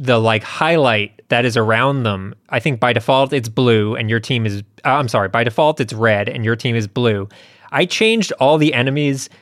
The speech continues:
to being pineapple colored, which I guess is just, like, a bright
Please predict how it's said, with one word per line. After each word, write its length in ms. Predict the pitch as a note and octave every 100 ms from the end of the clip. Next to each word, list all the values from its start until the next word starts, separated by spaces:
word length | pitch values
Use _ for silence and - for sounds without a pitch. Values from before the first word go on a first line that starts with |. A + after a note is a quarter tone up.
| -
to 120 | C#3+
being 260 | C3 B2 A2
pineapple 720 | - C3 C#3+ F3 G3+ G#3+ G3
colored, 520 | G#3+ G#3+ A#3 A#3+ B3 _ _ _ _ _ _
which 180 | - B2+
I 80 | B2+
guess 200 | A#2+ A2
is 100 | A2
just, 180 | A#2 -
like, 140 | A2+
a 40 | G2+
bright 380 | A2 A2+ A2